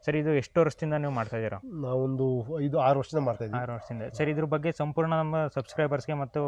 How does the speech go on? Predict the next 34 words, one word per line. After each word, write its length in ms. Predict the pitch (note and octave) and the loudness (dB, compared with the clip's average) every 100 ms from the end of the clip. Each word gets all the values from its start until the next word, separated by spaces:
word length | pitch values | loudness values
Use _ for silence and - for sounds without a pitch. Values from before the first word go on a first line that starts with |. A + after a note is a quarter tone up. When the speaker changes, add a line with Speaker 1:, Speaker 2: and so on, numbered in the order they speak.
| C3+ | 0
Speaker 1:
ಆ, 300 | A#2+ A#2 A#2 | 0 -2 0
ರೈತರಿಗೆ 340 | A#2+ D3 D3 D3 | 0 0 0 0
ಇದ್ರ 140 | D3 | 0
ಬಗ್ಗೆ 220 | C3 C3+ | 0 0
ಒಂದ್ 100 | D3 | -2
ಸ್ವಲ್ಪ 160 | C3+ D#3 | -2 -2
ಮಾಹಿತಿ 340 | C3 B2 C3 | 0 0 0
ಕಡಿಮೆ 280 | C3 A#2+ C3+ | 0 0 0
ಇರೋದು. 160 | B2 A#2 | 0 -2
ಹಿಪ್ಲು 280 | A#2 C3 | -2 -2
ಗಿಡದ್ದು 400 | B2+ B2+ B2 C3 | 0 0 0 0
Speaker 2:
ಹೌದು. 380 | B2 - E3 D3 | 0 -2 2 4
Speaker 1:
ಏನ್ 160 | C3+ B2+ | 4 4
ಬೆನಿಫಿಟ್ 440 | C#3 C#3+ C#3+ - | 2 2 -2 -2
ಇದೆ, 280 | C3+ C3 C3 | 0 0 0
ಅದ್ರ 260 | B2 C3 C#3 | 0 0 -2
ಮಾಹಿತಿ 420 | B2 A#2+ C#3 C#3 | 0 0 0 -2
ಸ್ವಲ್ಪ 200 | C#3 C#3+ | -2 0
ಕಡಿಮೆ 300 | C3+ B2 C3 | 2 0 0
ಇರೋದು. 180 | A#2 A2 | -2 -2
ಇದು 320 | - - C#3 | -8 -8 0
Speaker 2:
ನಿಜ. 100 | D3 | 4
Speaker 1:
ಏನೇನ್ 340 | C#3+ D#3 E3+ | 6 6 4
ಬೆನಿಫಿಟ್ 400 | C#3+ D3+ D#3 C#3 | 2 0 -2 -2
ಇದೆ, 140 | C3+ D#3 | 0 0
ಮತ್ತೆ 240 | C#3+ D3 | 0 2
ಯಾವ್ಯಾವ 240 | A#2+ C#3+ | 4 4
ರೀತಿ 200 | D3 C3+ | 2 0
ಕಸಿ 260 | C#3+ B2 D3 | -2 -2 -2
ಕಟ್ತೀರಾ, 340 | C#3 C3 B2+ | -6 -4 0
ಎಷ್ಟು 560 | C#3+ A#2+ - - D3+ D3 | 0 -2 -6 0 2 4
ವೆರೈಟೀಸ್ 400 | B2 C#3+ C#3+ D3+ | 4 2 0 -4
ಸಿಗುತ್ತೆ 340 | C#3 C3 B2 | -4 -4 -4
ನಿಮ್ಮಲ್ಲಿ, 480 | B2+ B2 A#2+ A#2+ D3+ | -4 -4 -4 -4 -4